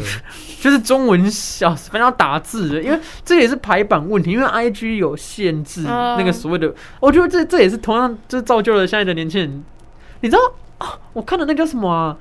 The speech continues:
Speaker 1: 因为我男朋友云科大的嘛，然后他，因为他现在在处室工作，他，他会看到非常非常多同学寄来的信，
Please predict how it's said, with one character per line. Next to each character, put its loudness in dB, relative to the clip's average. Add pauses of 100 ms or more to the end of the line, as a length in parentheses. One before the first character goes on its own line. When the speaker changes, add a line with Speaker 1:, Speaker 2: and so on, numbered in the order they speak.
(540)
Speaker 1:
因 -2
为 4 (220)
我 -2
男 4
朋 4
友 2
云 -4
科 2
大 2
的 -10
嘛， -14
然 0
后 0 (240)
他， 4 (480)
因 -4
为 2
他 6
现 0
在 2
在 -6
处 -4
室 -2
工 -2
作， -6
他， -6 (300)
他 -2
会 2
看 -8
到 0
非 0
常 2
非 -2
常 0
多 -4
同 -6
学 -4 (100)
寄 -2
来 -2
的 -8
信， -8